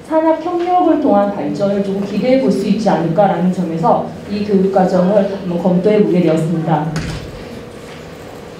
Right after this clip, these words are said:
어, 그리고 세 번째로 대학 환경 변화 중에서 기업에서 바라고 있는 인재상 역시 많은 변화가 일어나고 있다고 생각합니다. 어,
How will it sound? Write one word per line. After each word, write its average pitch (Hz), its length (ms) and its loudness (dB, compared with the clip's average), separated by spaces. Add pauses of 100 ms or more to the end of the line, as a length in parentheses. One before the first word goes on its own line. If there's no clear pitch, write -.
(140)
어, 170 300 -6 (340)
그리고 247 240 6
세 339 140 4
번째로 339 460 4
대학 214 320 4
환경 320 340 0
변화 208 200 4
중에서 185 400 2
기업에서 320 600 2
바라고 196 400 0
있는 196 300 0
인재상 247 440 2
역시 - 640 -4
많은 185 260 0
변화가 196 500 4
일어나고 180 480 0
있다고 165 340 0
생각합니다. 202 840 0 (340)
어, 156 240 -2